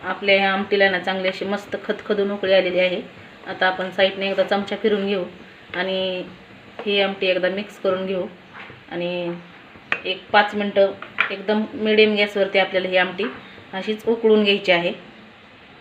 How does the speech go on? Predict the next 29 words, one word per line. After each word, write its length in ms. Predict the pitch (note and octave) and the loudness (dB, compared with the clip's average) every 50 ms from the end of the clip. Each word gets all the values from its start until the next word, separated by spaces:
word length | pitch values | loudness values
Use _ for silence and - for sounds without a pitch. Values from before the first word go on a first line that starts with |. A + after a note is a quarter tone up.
| - - - - - - - - - - - - - - - - - - - - - - - - - - | -20 -20 -20 -20 -20 -20 -20 -20 -20 -20 -20 -20 -20 -20 -20 -20 -20 -20 -20 -20 -20 -20 -20 -20 -20 -16
म्हणजे 260 | G#3+ G3 F#3+ F#3+ F#3 F#3 | -14 -10 -6 -2 0 0
आपली 240 | F#3+ F#3+ - F#3+ | 0 0 2 2
आमटी 260 | F#3+ F#3 F#3+ F#3 F#3+ F#3+ - | 2 2 2 -2 -8 -8 -6
छान 160 | G3+ F#3 F#3+ | -4 -2 -2
अशी 180 | F3+ F3+ - - | -2 -4 -6 -4
कळली 340 | - G#3 G3+ G3+ F#3+ G3+ | 0 0 2 2 2 2
जाते 300 | G3 F#3+ F#3 F#3 - G3+ | 2 2 2 0 0 -2
आणि 200 | G3+ F3+ E3+ F3 | -2 -2 -2 -2
आपल्या 240 | F3+ F3 - F#3 F3+ | -4 -2 0 2 2
आमटीला 300 | F3+ F3+ F3+ F3+ F3+ F#3 | 2 0 -2 -2 -2 0
ना 100 | F3+ F3+ F3 | -2 -2 -4
चव 240 | - - G#3+ G3+ | -2 0 0 0
पण 240 | G3 G3 - - - | 2 2 0 0 0
तितकीच 380 | G3 - - - A3+ A3+ - - - - - - - - - | -2 -8 -6 -6 -6 -6 -8 -12 -20 -20 -20 -20 -20 -18 -12
मस्त 300 | - G3 G3 F#3+ - - | -8 -8 -8 -6 -4 -2
येते. 320 | F#3+ F3 E3+ E3+ G3 B3+ B3+ - - - - - - - | 0 0 0 0 -4 -6 -6 -10 -20 -20 -20 -20 -14 -12
आता 200 | F#3 F3+ - F3 | -8 0 2 2
आपण 200 | F#3 F3+ F#3+ F#3+ | 2 4 2 2
ही 120 | F#3+ G3 | 2 2
अशीच 300 | G3 F#3+ F#3+ - G#3 - | 0 0 0 -2 -4 -2
आमटी 280 | F#3+ F#3 F#3+ F#3 - F#3+ | -2 -2 -2 -2 -4 -6
ही 180 | F#3 F#3+ G#3 B3 - - - - - - | -4 -4 -6 -6 -6 -10 -20 -18 -4 2
पाच 220 | - F#3+ G3 - | 4 4 4 2
मिनटं 320 | G#3 G3+ G3 G3 G3 G3+ G3+ | -2 -4 -2 0 0 0 4
गॅसवरती, 540 | F#3+ F#3+ F#3+ - F#3 F3+ F3+ - A3 B3 C#4 - - - - - - - - - | 2 2 2 4 0 0 2 2 -2 -2 -2 -2 -6 -18 -20 -20 -20 -14 -4 0
कमी 180 | A3 A3 A3+ G#3 | 0 2 4 4
गॅसवरती 460 | G3+ G3 G3 - F#3+ F3+ F3 A3+ A#3+ | 4 4 4 4 2 2 2 0 -4
उकळून 320 | B3 B3 - G#3+ F#3+ F3+ | -4 -2 -2 -2 -2 -2
घेऊ. 120 | E3+ E3 | -4 -6